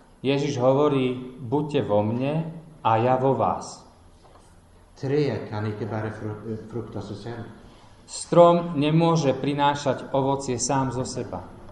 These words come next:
Speaker 2: Bare så lenge den forblir på stammen.
Speaker 1: Len vtedy tie konáre, keď sú napojené na kmeň.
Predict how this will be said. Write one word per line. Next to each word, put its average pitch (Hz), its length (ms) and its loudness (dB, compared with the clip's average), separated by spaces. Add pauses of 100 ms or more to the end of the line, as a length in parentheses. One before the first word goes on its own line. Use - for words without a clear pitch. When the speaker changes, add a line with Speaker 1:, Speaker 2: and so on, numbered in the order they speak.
(560)
Speaker 2:
Bare 123 200 -4
så 147 140 -4
lenge 113 300 -2
den 113 180 -4
forblir 107 680 -6
på 101 80 -10
stammen. 95 600 -8 (400)
Speaker 1:
Len 127 400 0 (180)
vtedy 151 640 2
tie - 100 0
konáre, 147 640 0
keď 139 160 0
sú 131 160 -4
napojené 143 480 2
na 143 220 4
kmeň. 92 260 -6